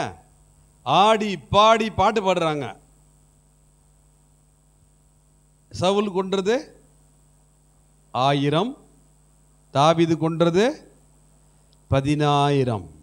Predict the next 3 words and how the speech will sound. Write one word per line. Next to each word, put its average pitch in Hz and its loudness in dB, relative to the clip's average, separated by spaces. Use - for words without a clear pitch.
இது 175 -4
உண்மையா 254 0
இல்லையா? 170 2